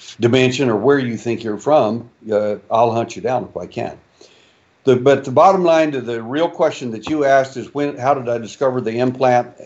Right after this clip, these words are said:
phenomena and so on for my own self? At age twelve, I was taken in one of these events, and, uh,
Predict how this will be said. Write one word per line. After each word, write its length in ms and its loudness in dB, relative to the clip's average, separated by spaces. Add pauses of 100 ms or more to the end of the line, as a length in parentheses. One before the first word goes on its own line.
(120)
phenomena 560 4
and 100 -6
so 220 0
on 280 -2 (260)
for 120 -6
my 220 4
own 140 4
self? 420 0
At 160 -4
age 540 -4
twelve, 520 2 (1000)
I 60 -2
was 240 -4
taken 300 2
in 160 -4
one 160 0
of 100 -6
these 220 -4
events, 580 -2 (500)
and, 460 2
uh, 360 4